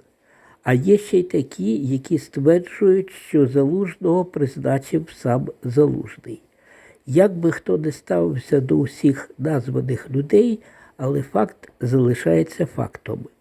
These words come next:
Генерала Валерія Залужного призначив командуючим саме президент Володимир Зеленський. З цієї причини Зеленський вважає Залужного представником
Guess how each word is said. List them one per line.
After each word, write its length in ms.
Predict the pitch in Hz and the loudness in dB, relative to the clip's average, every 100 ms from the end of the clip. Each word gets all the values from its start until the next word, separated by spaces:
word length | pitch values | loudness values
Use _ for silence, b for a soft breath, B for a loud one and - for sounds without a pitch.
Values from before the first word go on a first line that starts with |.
| - | -4
Генерала 760 | 113 127 139 165 175 135 139 - | 0 2 2 2 2 0 -2 -4
Валерія 600 | 123 139 123 120 117 113 - | 0 2 2 0 -2 -4 -4
Залужного 720 | 120 196 220 175 202 160 208 | -4 -2 -4 -4 -6 -4 -6
призначив 800 | - 131 127 143 143 110 135 110 - | -4 0 0 0 0 0 -4 -8 -6
командуючим 1000 | 127 120 117 117 151 170 170 - 175 175 B B B | -4 -2 -4 -2 0 0 0 -4 -4 -6 B B B
саме 460 | - - - 139 175 | -20 -2 0 2 -2
президент 840 | - 139 127 131 120 127 127 - | -4 -8 -2 -2 0 0 -2 -6
Володимир 720 | 156 117 127 107 117 117 120 113 | -6 -2 0 -2 -4 -2 -2 0
Зеленський. 800 | 135 123 107 113 - _ 131 - B B B B | 2 2 -2 -12 -20 _ -18 -18 B B B B
З 20 | - | -20
цієї 360 | - 190 247 | 0 2 2
причини 760 | 240 180 151 - 220 208 220 214 - | 2 0 0 -2 0 4 4 2 -8
Зеленський 800 | 127 147 156 196 180 - - 156 | -6 -2 0 -2 -4 -10 -8 -6
вважає 600 | 147 135 143 170 190 151 | -2 -2 0 2 2 2
Залужного 800 | 127 131 160 151 143 95 165 190 | 0 0 0 -2 -2 -2 0 -2
представником 1080 | - 147 131 - 135 131 127 131 156 156 | -2 -4 -4 -6 -4 -2 -4 2 0 0